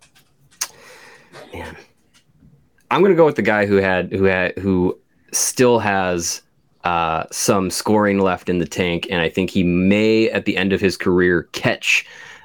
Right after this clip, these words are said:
uh, the guy that was picked that I'm, that I'm choosing between, uh, in career points. I'm gonna go with Jeff Carter.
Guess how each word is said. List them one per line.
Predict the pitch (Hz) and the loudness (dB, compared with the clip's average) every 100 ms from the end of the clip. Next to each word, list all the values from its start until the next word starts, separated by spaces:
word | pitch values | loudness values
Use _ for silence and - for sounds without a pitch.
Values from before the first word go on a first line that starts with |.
| _ | _
uh, | 90 85 82 82 | -4 -2 -2 -4
the | 85 87 | -4 -2
guy | 82 85 87 | 0 -2 -2
that | 82 | -4
was | 80 | -6
picked | - - 90 - - - | -8 -4 -4 -4 -14 -2
that | 95 | -2
I'm, | 87 87 | 0 -2
that | 85 | -2
I'm | 80 | -2
choosing | 78 117 92 87 82 - _ | -2 0 0 -2 -4 -12 _
between, | - 92 - 90 82 80 - _ | -4 -4 -2 -2 0 -4 -8 _
uh, | 82 76 - | -6 -6 -6
in | 87 | -6
career | 85 - 87 | -4 0 0
points. | - 95 87 | 0 -4 -2
I'm | 98 | 0
gonna | 196 | 2
go | 254 | 4
with | 302 | 0
Jeff | - 202 - | 2 -2 -2
Carter. | - 135 95 - | -4 -2 -2 -4